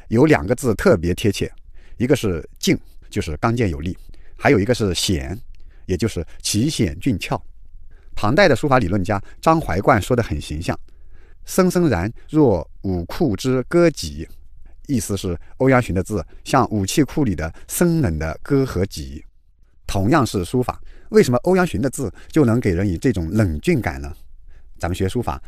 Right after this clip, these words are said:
不能只停留在感觉上，还得去书法语言中找答案。首先是刀感笔法，欧阳询的笔画给人以刀感铮铮的印象。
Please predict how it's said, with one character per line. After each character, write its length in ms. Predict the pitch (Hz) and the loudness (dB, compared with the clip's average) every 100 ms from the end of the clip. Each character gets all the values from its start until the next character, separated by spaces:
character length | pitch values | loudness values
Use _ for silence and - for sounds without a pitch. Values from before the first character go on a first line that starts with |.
| - | -4
不 80 | 110 | 0
能 100 | 104 | 0
只 120 | 80 | -2
停 160 | - | -4
留 80 | 101 | 0
在 100 | 113 | 0
感 180 | 98 78 | -2 -6
觉 140 | 76 | -6
上， 160 | 82 104 - - - - | -6 -8 -10 -16 -16 -10
还 120 | - | -2
得 100 | 127 | -2
去 180 | - 110 | 0 -2
书 140 | 135 | -2
法 140 | 165 139 | 0 0
语 120 | 92 | 0
言 140 | 76 | -2
中 180 | 104 165 | -2 -4
找 140 | 160 82 | -4 -8
答 140 | - | -6
案。 180 | 85 - - - - - - - - - | -6 -8 -10 -14 -16 -18 -20 -20 -20 -8
首 180 | - 104 | 0 2
先 180 | - 190 | 4 2
是 240 | - 104 - | 2 -2 2
刀 180 | 202 202 | 4 4
感 240 | 143 73 | 4 -2
笔 160 | 71 92 | -4 -6
法， 160 | - - - - - - | -6 -10 -18 -20 -20 -16
欧 120 | - | 0
阳 100 | 143 | 0
询 140 | 135 107 | 2 2
的 60 | |
笔 140 | 120 80 | 0 2
画 240 | 123 104 - - | 2 2 0 -2
给 120 | 101 | 0
人 180 | 98 123 | 2 2
以 200 | 90 87 | 0 0
刀 180 | - 151 | 4 4
感 220 | 147 92 | 4 0
铮 220 | 85 156 160 | 2 2 2
铮 160 | 175 | 0
的 120 | 156 | 0
印 140 | 113 196 | -2 -2
象。 180 | - | -4